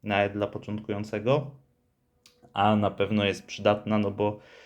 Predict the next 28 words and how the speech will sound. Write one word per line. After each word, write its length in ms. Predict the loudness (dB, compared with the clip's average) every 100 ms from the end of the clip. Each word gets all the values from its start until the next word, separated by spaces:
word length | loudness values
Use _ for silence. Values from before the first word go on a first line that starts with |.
| -20 -20 -20 _
można 300 | 0 2 2
bardzo 500 | 0 2 6 6 6
dużo 260 | 2 2 0
się 140 | 2
o 60 | 0
tych 200 | 0 -4
odznakach 440 | -2 -2 -2 -2
dowiedzieć 540 | 0 0 2 0 -2 -4
i 40 |
to 80 | -4
jest 160 | -4 -4
taka 240 | -2 0
wiedza, 240 | 0 0
której, 280 | -2 -2 -6
słuchajcie, 580 | -6 -4 -4 -2 2 2
większość 400 | 2 0 0 -4
książek, 460 | -2 -4 0 0 -2 -6 -2
yy, 680 | 2 4 4 4 4 2 0 -4 _ _ _ _ _ _ _ _ -2
nazwijmy 440 | 0 4 6 6
to 80 | 4
tak 180 | 0 0
umownie, 320 | -2 0 0
branżowych 800 | 2 2 2 2 2 2 -2 -6
wam 180 | -2 0
po 100 | 0
prostu 340 | -4 -8 -8
nie 320 | -6 -4 -2 -4
da 220 | -6